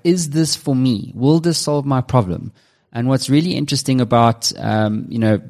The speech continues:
b-, uh, storytelling in the context of making things personable is that you can really start to hammer home why people should buy now. Not in the future, but why should they buy now? So as an example, um, you know, if you know that,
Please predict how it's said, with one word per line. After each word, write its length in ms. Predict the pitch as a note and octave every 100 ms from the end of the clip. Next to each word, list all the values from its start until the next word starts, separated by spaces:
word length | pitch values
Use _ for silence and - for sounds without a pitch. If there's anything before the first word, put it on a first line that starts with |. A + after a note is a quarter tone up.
| - -
b-, 160 | A#2 -
uh, 200 | G#2+ G2+
storytelling 640 | - D#3 D#3 C#3+ B2 A#2
in 60 | G#2+
the 80 | G#2
context 540 | - A#2+ A2+ A2+ -
of 80 | G2+
making 400 | G#2 G#2+ A2 G#2+
things 260 | - G#2
personable 840 | G2+ - C#3 C3+ B2+ G#2+ G2+ G#2 C3 - - - -
is 200 | B2 A2
that 400 | C3+ B2+ - - _ _ -
you 140 | B2+
can 260 | - C#3+ C#3
really 460 | C3+ D#3 E3 D#3
start 380 | D3 - C#3 C3
to 100 | B2
hammer 340 | G#2 C3 C3 B2+
home 380 | B2 A#2+ A#2
why 340 | G#2 G#2 A2 A2+
people 400 | A2 A#2 - G#2+
should 300 | - A2+ F#2
buy 440 | G#2 E2 C#2+ - _ -
now. 420 | G#2+ F#2 - -
Not 300 | A#2 B2+ F3
in 160 | - F3
the 60 | D#3+
future, 420 | - B2 G#2+ A#2+
but 140 | G#2+
why 280 | G2 G#2 G#2
should 260 | A2 A2+ G#2
they 140 | G#2
buy 260 | G2 G2+ F#2+
now? 400 | F#2 F#2 - - - - - -
So 140 | - B2+
as 140 | C3
an 80 | D3+
example, 800 | C3 B2 C3+ C#3+ C3+ G#2+ G#2 - _ _ -
um, 400 | B2 B2 A#2+ -
you 120 | -
know, 200 | B2+ B2 A#2
if 240 | - B2+
you 240 | B2+ D3+ F#3
know 400 | D#3 C3 C3 B2+
that, 540 | A#2 A2+ A2+ - -